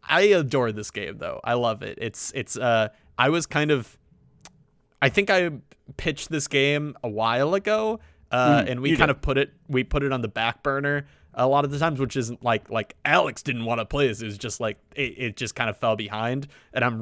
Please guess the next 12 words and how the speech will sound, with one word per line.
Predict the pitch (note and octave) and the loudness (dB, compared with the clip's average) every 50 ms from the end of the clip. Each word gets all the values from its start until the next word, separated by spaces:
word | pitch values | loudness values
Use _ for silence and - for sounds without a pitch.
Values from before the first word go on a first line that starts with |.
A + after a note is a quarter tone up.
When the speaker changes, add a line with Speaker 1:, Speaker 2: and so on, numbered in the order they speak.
| A#2 B2 | -2 0
Speaker 1:
really, | C#3 D#3+ E3+ D#3 D3 C#3+ | 2 4 4 4 2 0
really | C3 A2+ A2+ A2+ A#2 A#2+ A#2 | -2 -2 -2 -2 -2 -2 -2
happy | G2+ A2+ G#2+ G#2+ G#2+ - A#2+ | 0 0 0 0 -2 -4 -4
we | A2+ A2 | -4 -4
revisited | A2 G#2+ G#2+ G#2 A2 G#2 G#2 C3+ C3+ D3 C#3+ C#3+ | -6 -6 -6 -6 -6 -4 -2 0 0 0 -2 -2
'cause | - C3 A2 G#2+ | -6 -8 -8 -8
it's | A2 - | -10 -14
probably | - - - E3+ E3 D#3 D#3 | -8 -4 -2 0 0 0 0
one | C#3+ C3 B2+ B2 | 0 0 -2 -2
of | B2 A2+ G#2+ C3+ A#2+ | -4 -6 -8 -10 -12
the | A#2 A2+ | -12 -8
most | A#2 B2 B2+ B2+ A#2+ - - | -4 -2 0 0 -2 -4 -8